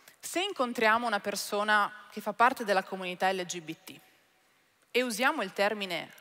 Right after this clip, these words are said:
frocio, non possiamo aspettarci che questa reagisca bene, perché frocio è un insulto e di base non va usato. Alcuni miei amici gay si chiamano frocio tra di loro. All'inizio la cosa mi confondeva.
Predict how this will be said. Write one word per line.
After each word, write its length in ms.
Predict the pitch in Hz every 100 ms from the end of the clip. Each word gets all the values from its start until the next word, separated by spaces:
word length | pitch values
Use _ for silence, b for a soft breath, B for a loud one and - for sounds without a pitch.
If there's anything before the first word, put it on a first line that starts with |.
| -
frocio, 680 | - - 180 - - 151 - _ _ _ _ _ _ _ _ _ _
non 160 | 180 170
possiamo 400 | 156 - 175 381
aspettarci 560 | - 180 - 170 -
che 60 | 165
questa 260 | - 180 180
reagisca 480 | 175 175 175 - 175
bene, 300 | 160 160 165 B B B B B
perché 280 | - 180 -
frocio 520 | 175 262 226 - 175 -
è 180 | 202
un 200 | 208 202
insulto 720 | 190 180 - 381 330 - 160 147 _ _ _
e 100 | 190
di 100 | 220
base 260 | 233 160 277
non 140 | 175
va 80 | 151
usato. 440 | 156 247 208 160 - _ _ _ _ _ _ _ _ _ B B B B B B B
Alcuni 360 | - 254 339 320
miei 160 | 311
amici 260 | 311 311 320
gay 160 | 285 320
si 100 | 254
chiamano 320 | - 196 190
frocio 420 | 190 175 165 -
tra 160 | 175 175
di 100 | 170
loro. 400 | 165 160 165 175
All'inizio 440 | 196 196 226 - 247
la 80 |
cosa 200 | 185 208
mi 100 | 214
confondeva. 680 | 185 175 - 180 208 170 160